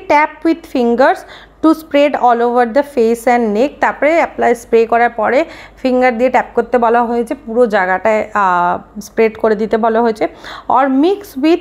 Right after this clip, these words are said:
Can Active Powder Pack।" Can Active Powder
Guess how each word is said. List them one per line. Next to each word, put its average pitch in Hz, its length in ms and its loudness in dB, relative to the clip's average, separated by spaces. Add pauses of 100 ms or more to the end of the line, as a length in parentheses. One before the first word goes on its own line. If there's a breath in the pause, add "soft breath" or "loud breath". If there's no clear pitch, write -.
(140)
Can 269 320 0
Active 302 260 -6 (120)
Powder 202 380 0 (120)
Pack।" 214 160 0 (120)
Can 240 160 0
Active 269 300 -6
Powder 220 520 0